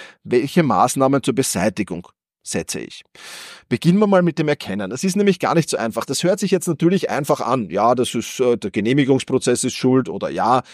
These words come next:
äh, die Meetings sind schuld oder dies und das in der Produktionsanlage ist schuld.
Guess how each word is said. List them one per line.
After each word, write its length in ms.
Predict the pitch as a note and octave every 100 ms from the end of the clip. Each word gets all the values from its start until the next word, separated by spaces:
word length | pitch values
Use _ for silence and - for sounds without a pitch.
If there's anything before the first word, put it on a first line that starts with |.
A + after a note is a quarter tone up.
| -
äh, 120 | A2
die 120 | G#2 G2+
Meetings 460 | C3 E3+ E3+ C#3+
sind 180 | D3 C#3+
schuld 340 | - C#3 D3 - - -
oder 300 | G#2+ G#2 G#2+ _ _ -
dies 280 | E3 D3
und 160 | A#2 A2
das 240 | B2 D3
in 240 | - G#2+ G#2
der 80 | G2+
Produktionsanlage 920 | G2+ F#2 - D#3+ G3 F3 E3 D#3+ D3+
ist 120 | -
schuld. 260 | D3+ D3+